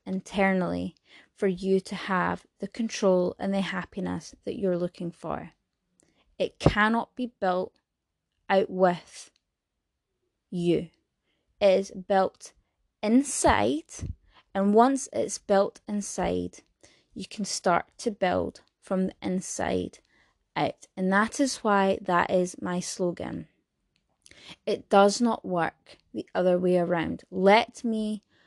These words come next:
assure you, it cannot be done the other way around. You will still hit the same walls, you will still hit the same issues,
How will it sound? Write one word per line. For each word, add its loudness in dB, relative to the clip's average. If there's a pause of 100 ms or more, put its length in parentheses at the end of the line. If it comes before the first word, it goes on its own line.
(240)
assure 4
you, -4 (1040)
it -2
cannot 0
be -10
done -8
the -6
other -2
way -4
around. -8 (800)
You 4
will 6
still 2
hit 0 (360)
the -6
same 2
walls, 0
you -6
will -6
still 0
hit 0 (200)
the -8
same -2 (120)
issues, -2